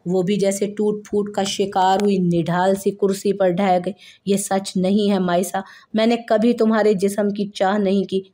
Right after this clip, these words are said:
उसके घुटनों पर हाथ रखकर वो दो जानू उसके सामने बैठ गया।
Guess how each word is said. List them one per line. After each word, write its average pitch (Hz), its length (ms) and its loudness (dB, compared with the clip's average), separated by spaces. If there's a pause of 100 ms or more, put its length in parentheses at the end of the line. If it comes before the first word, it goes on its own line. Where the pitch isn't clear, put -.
(120)
उसके 190 260 -2
घुटनों 175 420 0
पर 185 120 -2
हाथ 185 260 0 (120)
रखकर 185 300 -4 (320)
वो 262 80 4
दो 196 320 2
जानू 214 320 2
उसके 214 260 0
सामने 214 460 0
बैठ 190 360 2
गया। 180 140 -2